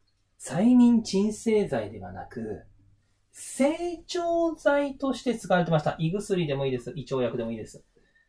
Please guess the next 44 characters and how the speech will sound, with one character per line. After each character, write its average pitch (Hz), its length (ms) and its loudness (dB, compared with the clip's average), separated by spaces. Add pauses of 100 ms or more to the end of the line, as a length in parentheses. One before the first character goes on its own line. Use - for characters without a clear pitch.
(220)
整 196 320 -4
腸 175 280 -4
剤 160 200 -2
と 147 80 -4
し - 40 -6
て 143 80 -4
使 - 160 -6
わ 139 60 6
れ 135 80 0
て 127 60 -2
お 120 40 0
り 117 80 -4
ま 117 80 -8
し - 60 -16
た。 - 260 -20
な 226 120 4
の 214 80 4
で 214 80 6
そ 185 120 -2
こ 170 60 -6
が 175 100 2
違 165 200 -4
い - 20 -2
ま 156 100 -4
す 160 60 -10
ね。 165 220 -8 (1200)
は 214 120 0
い。 - 100 -6
そ 190 80 -2
し 165 40 -4
て 160 100 -6
キ 156 100 -6
ノ 143 80 -2
ホ 151 120 -6
ル 147 60 -4
ム 143 80 -4
製 151 160 -4
剤 143 120 -2
も 135 80 -6
合 143 40 -6
っ 139 40 -12
て 143 80 -10
ま 131 120 -8
す。 - 160 -20